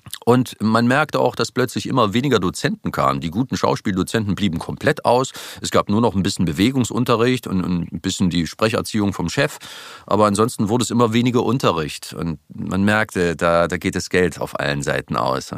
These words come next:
Die, die Studis konnten nichts mehr bezahlen, wo wurden die Dozenten nicht mehr bezahlt.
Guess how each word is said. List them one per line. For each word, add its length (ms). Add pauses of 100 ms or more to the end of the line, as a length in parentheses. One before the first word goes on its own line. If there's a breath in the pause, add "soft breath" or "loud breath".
Die, 320
die 280
Studis 420
konnten 200
nichts 180
mehr 100
bezahlen, 720
wo 200
wurden 220
die 120
Dozenten 340
nicht 100
mehr 120
bezahlt. 340